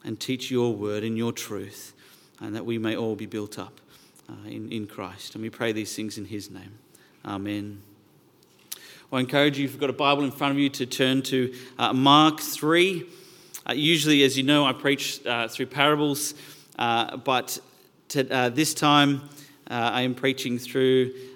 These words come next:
uh, Mark chapter three. Uh, Mark chapter three, verses thirteen to twenty-one. Mark three, verses thirteen to twenty-one. If you've got one of the pew Bibles, that can be found on page, uh, nine hundred and ninety-two.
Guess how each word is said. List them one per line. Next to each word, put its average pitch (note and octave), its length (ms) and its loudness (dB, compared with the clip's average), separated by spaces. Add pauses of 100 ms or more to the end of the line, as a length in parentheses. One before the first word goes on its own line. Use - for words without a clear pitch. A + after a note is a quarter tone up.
uh, - 160 -4
Mark C3 300 2
chapter C3+ 220 -2
three. D3+ 460 2 (880)
Uh, A2 180 -6
Mark C#3 280 2
chapter - 260 -6
three, C3+ 380 0
verses B2+ 420 0
thirteen C#3 560 0
to B2 100 -8
twenty-one. A2 680 -8 (1500)
Mark C3 300 -2
three, A#2+ 340 -2
verses A2+ 380 -4
thirteen C3 380 2
to A2+ 100 -10
twenty-one. B2 340 -4
If B2 140 -8
you've A#2+ 100 -8
got C3 140 -2
one C3 120 -8
of A#2 60 -6
the A2+ 140 -4 (280)
pew C#3 200 -2
Bibles, B2+ 380 2
that B2+ 120 -2
can A#2+ 100 -4
be A#2 100 -2
found A#2 260 -2
on G#2+ 80 -4
page, A2+ 420 -6 (260)
uh, A2 100 -6
nine B2 420 0
hundred A2+ 360 -4
and G#2+ 180 -6
ninety-two. G#2 640 -8